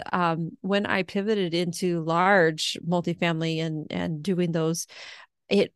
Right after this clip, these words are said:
became more of a business rather than the single family stuff. The single family stuff was very simple, it was very,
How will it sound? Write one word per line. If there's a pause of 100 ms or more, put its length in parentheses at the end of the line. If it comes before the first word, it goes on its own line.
became
more
of
a
business
rather
than
the
single
family
stuff.
The
single
family
stuff
was
very
simple,
it
was
very,